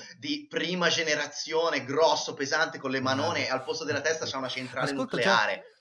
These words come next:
Speaker 1: Fantastico.
Speaker 2: Giacomo, te che
Speaker 1: No,
Speaker 2: sei,
Speaker 1: è, è proprio
Speaker 2: diciamo, della,
Speaker 1: bello.
Speaker 2: della, del, dell'equipaggio, quello più addentro nel mondo del cinema, hai notizie? Almeno a noi c'erano giunte notizie che, eh, Guillermo del Toro non vuole,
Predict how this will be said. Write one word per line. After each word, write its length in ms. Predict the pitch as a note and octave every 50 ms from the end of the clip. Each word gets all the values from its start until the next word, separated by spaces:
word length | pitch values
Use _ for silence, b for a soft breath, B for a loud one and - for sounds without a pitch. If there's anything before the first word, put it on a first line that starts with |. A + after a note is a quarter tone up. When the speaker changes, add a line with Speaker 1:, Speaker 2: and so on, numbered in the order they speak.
| _ -
Speaker 1:
Fantastico. 560 | A#2+ A2+ G#2 - A2+ G2+ F#2 - - - B2+
Speaker 2:
Giacomo, 380 | F3 G#3 G#3 - F3+ D#3 C#3+ -
te 180 | - A3 C4
che 100 | - - F#3
Speaker 1:
No, 20 |
Speaker 2:
sei, 420 | - - - G#3 A3 G3 D#3+ D3+ -
Speaker 1:
è, 20 |
è 60 | - E3+
proprio 260 | D#3 C#3+ C#3+ C#3+ C#3+
Speaker 2:
diciamo, 20 | D3+
della, 300 | D#3+ D#3 B2+ G#2+ A#2 A2+
Speaker 1:
bello. 80 | G#2+ -
Speaker 2:
della, 340 | B2 A#2+ A#2 A#2 A2+ A2
del, 320 | G#2+ A2 A#2+ A#2 A#2+ A#2 A2
dell'equipaggio, 720 | A2 A#2 A#2+ A#2+ - C3+ A#2 - C3 C3 C#3 C3 - C#3+ C3
quello 200 | - B2 A2+ G#2+
più 180 | - - B2
addentro 460 | A#2 G#2+ G#2 A#2+ A#2+ B2+ A#2+ - A#2
nel 140 | A#2 A2+ A2
mondo 260 | G#2+ A2+ A#2 A#2+ A2+
del 140 | A2+ A#2 A#2
cinema, 600 | - - - - G#2+ G2+ G2+ G2 G2+ G2+ G#2 G#2+ -
hai 420 | A2+ B2+ D3+ E3+ F3+ G3+ G#3 G3
notizie? 840 | F#3+ F3 D#3+ C#3+ - - E3+ F#3 G#3 G3+ - - - F#3 F#3 F3+ F3+ E3+
Almeno 340 | D#3 D#3+ D#3 C#3 C3 B2 B2+
a 60 | B2
noi 140 | B2+ E3 F3+
c'erano 240 | - - C#3 B2+ B2
giunte 240 | A#2 C3+ C3 D3+
notizie 400 | C#3+ D3 C#3 - D3 C#3 - D3+
che, 260 | - - B2 A2+ A#2+ -
eh, 360 | - A2+ A#2 A2+ A2+ A2 A2
Guillermo 340 | G#2 A2+ B2 C3+ C3+ C3+ C#3
del 240 | C3+ C#3+ C#3 B2+ _
Toro 320 | - C3+ C3 C3 C3 C#3
non 220 | C3+ C3 B2 A#2+ A2+
vuole, 380 | A2+ A#2+ B2 B2 B2+ B2+ -